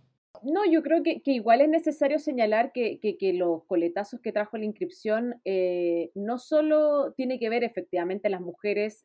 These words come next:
eh, mandaron una carta, eh, muy dura al accionar del partido,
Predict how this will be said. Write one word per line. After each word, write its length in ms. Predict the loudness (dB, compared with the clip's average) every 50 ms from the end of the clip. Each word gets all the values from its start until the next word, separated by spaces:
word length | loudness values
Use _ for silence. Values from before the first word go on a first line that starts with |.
| _ _
eh, 480 | -4 -4 -2 -2 -2 -2 -2 -4 -6 -6 -6
mandaron 340 | -6 -4 -4 -4 -4 -4 -4
una 180 | -4 -6 -6
carta, 680 | -4 -4 -6 -6 -6 -6 _ -2 -2 -2 -2 -4 -6 -8 -4
eh, 680 | -2 -2 -2 -2 -2 -2 0 0 2 2 2 0 0
muy 320 | -2 -4 -2 -2 -2 -2 -2
dura 440 | -2 -2 0 0 0 0 -2 -2
al 200 | -4 -4 -4 -4
accionar 340 | -4 -6 -8 -8 -8 -6 -4
del 140 | -4 -6 -6
partido, 580 | -6 -8 -10 -8 _ -6 -4 -2 -2 -4 -6